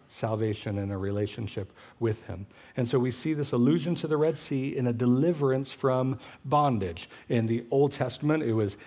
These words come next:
Israel out of Egypt as slaves, but the bondage that we will be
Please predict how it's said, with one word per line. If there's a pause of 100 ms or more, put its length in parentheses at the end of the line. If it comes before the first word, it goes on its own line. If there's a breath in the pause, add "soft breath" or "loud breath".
(140 loud breath)
Israel
out
of
Egypt
as
slaves, (220 loud breath)
but
the
bondage
that
we
will
be